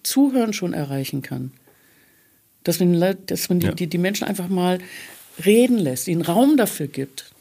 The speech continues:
Speaker 2: Mhm.
Speaker 1: Ich staune immer wieder, wie wenig Leute diese Möglichkeit haben. Angefangen damit.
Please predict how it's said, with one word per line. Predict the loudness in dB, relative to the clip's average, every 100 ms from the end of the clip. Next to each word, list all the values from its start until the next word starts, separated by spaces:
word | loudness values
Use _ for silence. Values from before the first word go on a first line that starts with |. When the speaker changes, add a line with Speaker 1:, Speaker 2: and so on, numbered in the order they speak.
| -4
Speaker 2:
Mhm. | -2 -4 -8 _ _ _ _ -6
Speaker 1:
Ich |
staune | 2 4 4
immer | 0 -4 -2
wieder, | 0 0 -2
wie | -4
wenig | 0 2 2 0 -10 -16 -14 -6
Leute | 2 2 2
diese | -2 -2
Möglichkeit | 0 -2 -4 -4 -4 -2
haben. | -2 -2 2
Angefangen | 2 2 2
damit. | 2 2 0